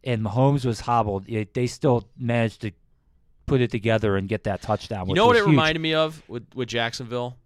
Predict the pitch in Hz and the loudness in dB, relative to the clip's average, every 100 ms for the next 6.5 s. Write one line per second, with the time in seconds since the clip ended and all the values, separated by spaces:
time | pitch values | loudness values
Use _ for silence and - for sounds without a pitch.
0 | _ _ _ 131 147 160 143 135 135 123 | _ _ _ -4 -4 -4 -6 -6 -6 -10
1 | - - - - 160 151 143 113 104 - | -12 -16 -18 -16 -14 -12 -12 -10 -10 -12
2 | 85 78 92 - 123 110 110 95 92 80 | -14 -14 -14 -12 -12 -10 -8 -10 -10 -12
3 | - - 104 92 80 80 71 - 80 73 | -12 -12 -12 -16 -18 -16 -18 -18 -18 -18
4 | 71 - 73 69 - 62 - 110 101 - | -18 -18 -16 -18 -18 -20 -6 -4 -4 -6
5 | _ _ 107 107 110 123 120 104 - 123 | _ _ -14 -10 -6 -6 -6 -8 -8 -4
6 | 123 117 107 - 98 | -4 -4 -8 -10 -14